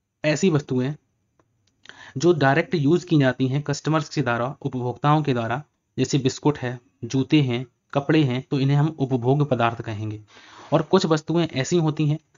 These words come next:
जिनसे हम कोई ना कोई वस्तु बनाते हैं, जैसे हम लोग मशीन के पार्ट बनाते हैं, उनसे हम कोई मशीन बनाएंगे, वो भी एक तरीके से उत्पादन करेगी। ठीक है, और मध्यवर्ती वस्तुएं वो होती हैं जिनसे हम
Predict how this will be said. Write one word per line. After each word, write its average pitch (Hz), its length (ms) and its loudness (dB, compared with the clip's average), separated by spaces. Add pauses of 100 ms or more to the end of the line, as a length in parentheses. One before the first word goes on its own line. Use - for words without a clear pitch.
(200)
जिनसे 156 360 2
हम 156 180 2
कोई 151 200 2
ना 160 100 0
कोई 160 140 2
वस्तु 139 300 -2
बनाते 120 400 -2
हैं, 139 220 -4 (840)
जैसे 135 200 0
हम 143 140 6
लोग 147 140 4 (100)
मशीन 131 380 2
के 147 120 -2
पार्ट 135 320 4
बनाते 127 360 0
हैं, 127 100 -2
उनसे 135 320 -2
हम 135 180 0 (220)
कोई 135 120 2
मशीन 131 340 2
बनाएंगे, 127 320 0
वो 120 280 0
भी 135 180 -2 (140)
एक 135 140 -4
तरीके 123 320 -2
से 143 160 -2
उत्पादन 127 460 0
करेगी। 123 380 -4 (720)
ठीक 185 140 2
है, 120 100 -4 (240)
और 156 160 4
मध्यवर्ती 156 480 2
वस्तुएं 147 340 0
वो 131 160 2
होती 147 260 0
हैं 160 120 0
जिनसे 135 300 0
हम 143 240 -2